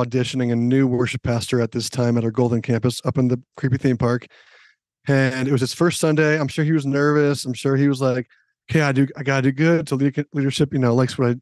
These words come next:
like, likes what I can do." And then, uh, nine o'clock service rolls around and power goes out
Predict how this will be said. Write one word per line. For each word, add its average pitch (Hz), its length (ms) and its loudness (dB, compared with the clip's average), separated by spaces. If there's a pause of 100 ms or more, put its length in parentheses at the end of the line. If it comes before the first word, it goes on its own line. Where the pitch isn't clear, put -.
like, 151 200 -4
likes 147 200 -6
what 127 80 0
I 120 40 -2
can 131 140 -2
do." 185 380 2 (720)
And 151 180 2
then, 139 540 2 (220)
uh, 123 340 0
nine 135 160 0
o'clock 131 340 -2
service 127 320 -4
rolls 127 180 0
around 127 380 2
and 120 180 -2
power 120 220 0
goes 117 160 0
out 131 180 -6